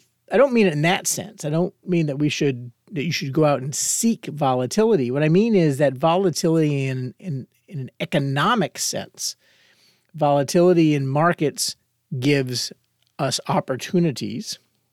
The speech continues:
to buy inexpensive things. Volatility in the economy, uh,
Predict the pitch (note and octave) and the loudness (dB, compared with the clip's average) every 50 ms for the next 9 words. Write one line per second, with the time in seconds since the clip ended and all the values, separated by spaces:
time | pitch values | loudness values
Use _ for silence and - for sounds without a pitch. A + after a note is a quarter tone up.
0 | _ _ _ - - C3 B2 - C3+ C3 B2+ B2 B2 B2 A#2+ - D3 C#3+ C3+ C3 | _ _ _ -10 -8 -6 -2 0 0 0 2 2 0 0 -2 -2 -4 -4 -4 -4
1 | A#2 - - C3+ C#3 C#3 - C3 A2 G#2+ - A#2 G2+ C#3+ D#3+ E3 - - - _ | -4 -4 -2 -2 -2 -2 -2 -4 -4 -6 -6 -10 -10 -8 -8 -10 -10 -12 -16 _
2 | _ _ _ _ _ _ _ _ _ _ - D3+ D3+ D#3 D#3+ C#3+ - E3+ D#3+ D#3+ | _ _ _ _ _ _ _ _ _ _ 0 2 2 2 2 2 2 2 2 4
3 | D3+ D3+ C#3+ C#3 C#3 C3+ C3 B2 - - D#3+ E3+ F#3+ G#3+ G#3+ F#3 D3 C3 C3 B2+ | 4 2 0 -2 -2 -4 -6 -6 -8 -6 -2 0 0 2 2 0 0 -2 -2 -4
4 | C#3 - - _ _ _ _ _ _ _ _ _ _ _ E3 C#3+ B2+ B2+ C3 C#3 | -6 -6 -10 _ _ _ _ _ _ _ _ _ _ _ -10 -6 -6 -6 -6 -6
5 | C#3+ - | -8 -10